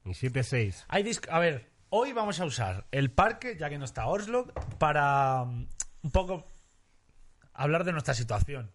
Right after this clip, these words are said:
Speaker 2: como
Speaker 1: Sí.
Speaker 2: podcast, qué nos hace falta, qué necesitamos más.
Speaker 1: Ujú.
Speaker 2: Porque, por ejemplo, una cosa que veo que nos pasa mucho
Speaker 1: Ujú.
Speaker 2: es que, eh, yo cuando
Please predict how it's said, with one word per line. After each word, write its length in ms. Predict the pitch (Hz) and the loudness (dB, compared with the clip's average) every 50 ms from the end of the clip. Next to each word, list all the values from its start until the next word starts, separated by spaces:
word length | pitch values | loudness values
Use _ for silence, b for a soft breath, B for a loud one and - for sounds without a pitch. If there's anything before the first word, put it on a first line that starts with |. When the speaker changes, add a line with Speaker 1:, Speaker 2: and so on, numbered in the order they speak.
| _ _ _ | _ _ _
Speaker 2:
como 220 | - 120 123 120 | -10 -6 -6 -2
Speaker 1:
Sí. 80 | 110 139 | -2 -2
Speaker 2:
podcast, 520 | 143 - 101 - 196 208 226 226 - - b b b b b b | -2 -2 -4 -4 -4 -4 -4 -6 -10 -18 b b b b b b
qué 160 | - - 147 | -4 -2 -2
nos 160 | 151 160 139 143 | -2 -2 -4 -4
hace 180 | 143 123 127 | -4 -4 -2
falta, 460 | 107 - 160 175 175 175 214 208 208 | -2 -2 -2 -2 -2 -4 -4 -4 -4
qué 80 | - 151 | -6 -8
necesitamos 580 | 143 147 - 139 120 135 120 131 127 127 120 110 | -10 -10 -10 -12 -12 -10 -10 -8 -6 -6 -4 -2
más. 340 | 117 127 160 190 214 214 - B B B | -2 -2 -2 -2 -4 -8 -12 B B B
Speaker 1:
Ujú. 100 | B 107 92 | B -14 -6
Speaker 2:
Porque, 180 | - 147 147 147 | -4 -4 -2 -2
por 120 | 143 143 | -2 -4
ejemplo, 420 | 139 - 160 160 123 107 95 90 B B B B B B B B B B _ | -2 -2 -4 -4 -4 -8 -10 -14 B B B B B B B B B B _
una 240 | 202 208 233 240 | -4 -2 -2 -2
cosa 240 | 240 233 220 214 208 | -2 -4 -6 -6 -6
que 180 | 160 170 165 160 - | -4 -6 -6 -6 -6
veo 300 | 139 127 160 185 190 156 | -4 -2 -2 -2 -2 -4
que 100 | 151 143 | -6 -8
nos 100 | 131 117 | -8 -4
pasa 280 | - 190 175 151 165 | -2 -4 -2 -4 -6
mucho 340 | 170 180 180 - - - - - _ _ - | -8 -10 -10 -10 -12 -14 -14 -16 _ _ -12
Speaker 1:
Ujú. 280 | 127 120 110 135 156 175 - - | -10 -8 -8 -10 -12 -12 -8 -8
Speaker 2:
es 140 | 170 170 | -8 -6
que, 320 | - - 139 117 - - _ | -4 -4 -4 -4 -6 -8 _
eh, 300 | - 147 143 139 135 131 123 | -8 -6 -4 -4 -4 -4 -4
yo 420 | 123 139 170 202 220 214 214 - - | -4 -2 -2 -2 -2 -4 -6 -6 -10
cuando 340 | 151 143 139 135 123 117 | -10 -8 -6 -6 -8 -8